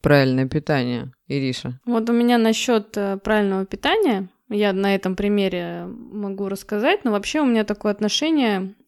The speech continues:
Speaker 2: ко всем аспектам, в принципе, жизни, а, без фанатизма.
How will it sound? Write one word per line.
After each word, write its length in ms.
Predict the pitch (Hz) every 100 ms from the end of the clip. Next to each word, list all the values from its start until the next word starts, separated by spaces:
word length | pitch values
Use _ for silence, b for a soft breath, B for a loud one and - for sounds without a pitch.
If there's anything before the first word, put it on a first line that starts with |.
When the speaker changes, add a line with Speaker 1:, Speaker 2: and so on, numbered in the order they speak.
| _
Speaker 2:
ко 120 | -
всем 280 | 208 - 180
аспектам, 680 | 175 - 240 254 - 175 185 -
в 60 |
принципе, 480 | - 208 202 - 202
жизни, 460 | 190 202 170 160 175
а, 340 | 190 185 180 185
без 320 | 214 226 330 -
фанатизма. 760 | 208 196 190 185 180 180 208